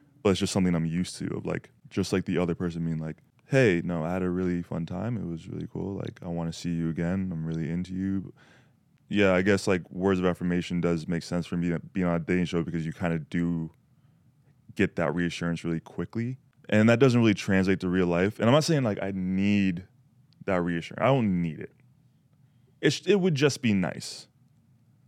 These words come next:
just to, just to know that, like, the effort that I'm putting in is being, like, reciprocated well, or it's, like, it is going towards something. It's not just, like, I'm just putting all this effort in and, like,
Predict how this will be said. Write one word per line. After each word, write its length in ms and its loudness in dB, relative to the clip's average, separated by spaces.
just 260 4
to, 260 4
just 260 2
to 140 4
know 400 6
that, 160 6
like, 180 2
the 120 2
effort 320 0
that 100 2
I'm 100 0
putting 240 0
in 240 -2
is 140 -4
being, 260 -4
like, 300 -6
reciprocated 720 0
well, 300 0
or 240 2
it's, 120 -6
like, 280 -4
it 200 4
is 380 2
going 320 2
towards 340 2
something. 320 -2
It's 160 -2
not 220 -2
just, 160 -6
like, 100 -2
I'm 100 -2
just 140 -6
putting 220 -2
all 120 0
this 120 -6
effort 260 -6
in 60 -4
and, 220 -6
like, 260 -10